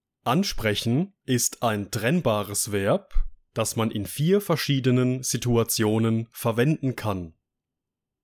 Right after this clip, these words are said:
In unserem ersten Beispielsatz geht es um Thomas,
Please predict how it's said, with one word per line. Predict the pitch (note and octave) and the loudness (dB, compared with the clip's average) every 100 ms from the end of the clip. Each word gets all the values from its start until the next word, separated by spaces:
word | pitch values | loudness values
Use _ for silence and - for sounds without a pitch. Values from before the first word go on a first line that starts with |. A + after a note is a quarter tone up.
| _ _ _ _ _ _ _ | _ _ _ _ _ _ _
In | B2 A#2 A2 A2 - | 2 2 2 0 2
unserem | B2 A#2 A2+ G2+ G2+ G2+ | 2 2 2 0 -2 -2
ersten | B2+ F3 - A#2+ A2 | 0 0 2 0 0
Beispielsatz | G#2 G2+ - G2+ G2+ G#2+ C3 - - - - | 0 -2 -2 -4 -2 0 -2 -2 -4 -4 -4
geht | A2+ A2 - | 0 0 0
es | A#2 - | -4 -2
um | A2+ G2+ | -4 -2
Thomas, | - F#2+ G2 D3 - - - | 0 2 2 0 -2 -8 -10